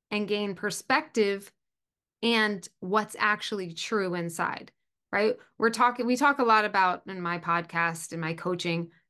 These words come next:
getting to the you two point oh. And that you two point oh is shaking off all that nasty dirt that's covered up that gold, right? You're this solid gold block when you're born.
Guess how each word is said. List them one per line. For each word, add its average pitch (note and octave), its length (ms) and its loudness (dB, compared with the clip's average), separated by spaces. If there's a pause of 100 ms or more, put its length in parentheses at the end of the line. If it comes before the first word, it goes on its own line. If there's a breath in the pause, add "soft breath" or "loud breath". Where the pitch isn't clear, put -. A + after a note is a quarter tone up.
getting A#3 300 4
to A3+ 100 -6
the G#3 100 0
you G#3+ 300 2
two A3+ 300 -4
point F#3+ 420 -6
oh. E3+ 320 -4 (760)
And G3 160 0
that C4+ 180 2
you C4 240 4
two C#4+ 220 0
point A3+ 380 -2
oh A#3+ 380 2 (960)
is G#3+ 220 0
shaking C#4+ 480 0
off G3 340 0 (180)
all A#3+ 320 2
that G#3+ 360 -2
nasty G#3 680 -4
dirt G#3 300 -4
that's E3+ 180 -12
covered A3+ 360 0
up G3+ 180 -4
that G3 260 -2
gold, F3 460 -6
right? G3+ 220 2
You're G#3 140 0
this F#3+ 220 -4
solid A#3 480 2
gold A3+ 320 2
block F3+ 320 -2
when F3+ 140 -6
you're F#3+ 120 -6
born. E3+ 440 -4